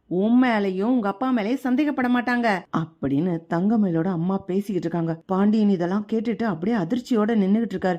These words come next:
பார்த்தா தங்கமயிலு அவதி அவதியா ஓடி வர்றாங்க. சரவணனும் பின்னாடியே வர்றாரு. பாண்டியன்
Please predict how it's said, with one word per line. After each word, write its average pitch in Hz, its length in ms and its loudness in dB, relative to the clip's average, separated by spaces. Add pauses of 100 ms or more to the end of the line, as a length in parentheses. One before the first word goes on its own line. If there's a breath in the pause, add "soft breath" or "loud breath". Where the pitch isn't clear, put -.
(160)
பார்த்தா 190 340 -2
தங்கமயிலு 202 520 0 (280 loud breath)
அவதி 233 420 2
அவதியா 196 360 0
ஓடி 247 220 4
வர்றாங்க. 208 360 0 (120)
சரவணனும் 208 640 2
பின்னாடியே 226 440 2
வர்றாரு. 190 260 0 (120)
பாண்டியன் 185 480 -2